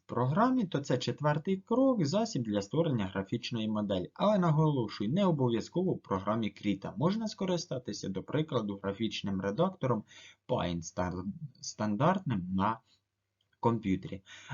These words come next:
А можливо, хтось з вас, е, зможе встановити собі на смартфон програму для малювання і здійснити побудову такої квіточки на смартфоні.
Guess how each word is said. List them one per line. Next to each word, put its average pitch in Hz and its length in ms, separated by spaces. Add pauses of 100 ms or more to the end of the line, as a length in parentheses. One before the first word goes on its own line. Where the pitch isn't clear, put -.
А 233 60
можливо, 277 460
хтось 180 280
з 120 120
вас, 147 400 (380)
е, 113 40 (400)
зможе 120 540
встановити 120 640
собі 107 300
на 104 420 (100)
смартфон 95 800
програму 185 540
для 190 180
малювання 196 580
і 247 140
здійснити 139 540
побудову 101 540
такої 101 420
квіточки 123 560
на 123 140 (220)
смартфоні. - 480